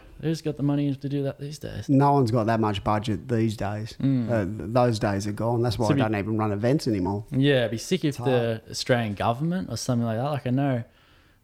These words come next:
Speaker 1: they've got a lot of money they throw around due to sporting grants and stuff like that. So it'd be
Speaker 2: Yeah.
Speaker 1: like,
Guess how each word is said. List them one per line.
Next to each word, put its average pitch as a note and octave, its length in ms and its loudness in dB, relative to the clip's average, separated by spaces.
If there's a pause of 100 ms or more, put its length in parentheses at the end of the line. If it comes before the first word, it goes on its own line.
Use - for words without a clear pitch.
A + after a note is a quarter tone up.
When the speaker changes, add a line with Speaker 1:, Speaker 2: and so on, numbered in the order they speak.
Speaker 1:
they've A#2+ 280 2
got A#2+ 200 0
a A#2 200 0
lot A#2 320 0
of A2 100 -4
money A#2 320 0
they G#2+ 200 -4
throw A#2 280 -4
around A2+ 380 -2
due A2+ 180 -4
to G#2+ 100 -4
sporting A2+ 520 -2
grants A2+ 460 -4
and A2+ 100 -4
stuff - 300 -4
like G#2 180 -4
that. C#3+ 380 -6
So - 140 -4
it'd G#2+ 120 -2
be A2 60 -2
Speaker 2:
Yeah. A2 100 2
Speaker 1:
like, G#2+ 240 0